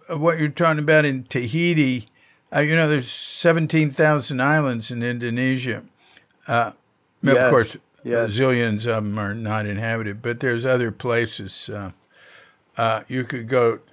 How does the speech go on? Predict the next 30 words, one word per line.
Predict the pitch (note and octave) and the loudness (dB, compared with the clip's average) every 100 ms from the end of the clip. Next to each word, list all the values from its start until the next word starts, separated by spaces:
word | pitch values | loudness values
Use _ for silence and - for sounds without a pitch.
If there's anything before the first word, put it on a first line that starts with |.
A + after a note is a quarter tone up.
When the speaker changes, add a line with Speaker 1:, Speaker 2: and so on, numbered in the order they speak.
| - | -12
Speaker 1:
Um, | D3 A#2+ B2 | -6 -6 -4
uh, | B2+ C3 | -4 -4
there's | D3 C3 C#3 A2+ - | -6 0 0 0 -8
one | - C#3+ D#3 C#3+ | -6 2 4 4
in | C3 A2+ | 2 -4
particular | A#2 G#2+ - D3 - A#2 A2+ | -10 -10 -2 -2 0 -2 -2
I | A2 A#2 | -2 -4
have | A#2+ A2 | -6 -6
in | G#2+ | -4
mind, | A2 A#2+ A#2 A2 G#2 - _ _ _ _ _ _ _ _ | -4 -4 -4 -4 -6 -12 _ _ _ _ _ _ _ _
uh, | - A2 G#2 G2 G#2 - _ _ _ _ - | -4 -2 -2 -4 -8 -14 _ _ _ _ -10
that | B2+ B2 - _ _ | -8 -8 -12 _ _
where | - A#2+ A#2+ | -4 -2 -2
it's | A2+ - | -6 -10
supposed | - C3+ - | -2 0 0
to | A2+ | -6
ha-, | B2+ | -6
be | B2 B2 A#2 | -6 -6 -6
incredible | A2+ G#2+ G2 - B2 B2 A2+ G#2+ G#2+ | -10 -10 -12 -6 0 0 0 -4 -6
and | G#2 | -8
just | A2+ - A2+ | -12 -12 -12
incredible | G#2 - A#2+ A#2 G#2+ | -12 -8 -2 -2 -4
snorkeling | G#2+ - A2+ A#2 A2 A#2 G#2+ | -10 -8 -4 -4 -4 -6 -6
and | G2+ F2+ | -6 -8
diving. | A2 G#2+ G#2+ G#2 G#2 G2 _ _ _ _ _ _ _ _ _ _ _ | -6 -4 -4 -4 -6 -8 _ _ _ _ _ _ _ _ _ _ _
Uh, | A2 G2+ F#2+ G2+ G2 - _ _ _ _ _ | -6 -4 -4 -6 -10 -14 _ _ _ _ _
Speaker 2:
Yep. | C3 B2+ B2+ - | 2 4 4 0
Speaker 1:
but, | C#3 | -2
um, | A#2+ A2+ G#2 G2+ | 0 0 -2 -4
Speaker 2:
Yeah. | A2 | -8